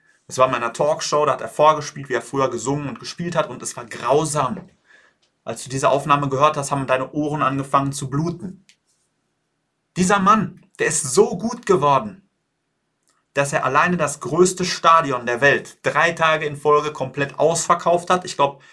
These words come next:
jeweils achtzigtausend Menschen. Und er stand da nur mit seiner Gitarre.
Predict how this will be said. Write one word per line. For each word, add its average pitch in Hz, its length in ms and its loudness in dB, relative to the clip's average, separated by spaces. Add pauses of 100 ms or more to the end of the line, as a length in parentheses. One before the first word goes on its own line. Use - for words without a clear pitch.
(200)
jeweils 131 300 0
achtzigtausend 147 640 -2
Menschen. 175 640 -4 (2000)
Und 143 160 -4
er 135 80 -6
stand 170 360 0
da 160 100 2
nur 151 200 0
mit 175 160 2
seiner 160 240 -2
Gitarre. 156 540 -4